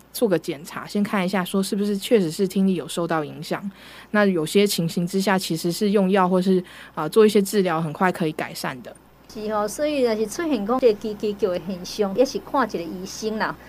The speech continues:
Speaker 2: 哎，毋通想讲吼，这可能无什么大问题，因为若久问题就出来。其实好多咱嘛有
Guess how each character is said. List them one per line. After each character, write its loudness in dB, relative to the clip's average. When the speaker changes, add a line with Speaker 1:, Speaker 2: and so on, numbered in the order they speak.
Speaker 2:
哎， -6
毋 -2
通 2
想 -8
讲 0
吼， 0
这 -2
可 0
能 0
无 -2
什 -6
么 -2
大 -2
问 -8
题， -6
因 -2
为 -2
若 -6
久 2
问 -6
题 -8
就 -8
出 -2
来。 -2
其 2
实 -2
好 8
多 2
咱 4
嘛 0
有 -2